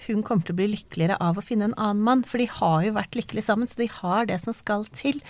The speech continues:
Og det virker ikke som det har blitt gjort sånn kjempemye skade, selv om han er irritert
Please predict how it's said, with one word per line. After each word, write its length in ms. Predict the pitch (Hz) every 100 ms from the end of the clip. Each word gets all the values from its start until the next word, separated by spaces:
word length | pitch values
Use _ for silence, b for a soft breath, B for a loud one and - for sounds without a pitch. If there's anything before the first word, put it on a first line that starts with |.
| B B B
Og 60 | 226
det 80 | 254
virker 260 | 254 160
ikke 120 | 165
som 120 | 190 202
det 80 |
har 60 | 208
blitt 180 | 269 -
gjort 160 | 208
sånn 220 | - 196 180
kjempemye 680 | 240 190 - 165 170 170 170
skade, 580 | - 190 165 156 160 165
selv 200 | 185 180
om 100 | 175
han 320 | 170 165 170 B B B
er 80 | 226
irritert 520 | 180 185 180 160 165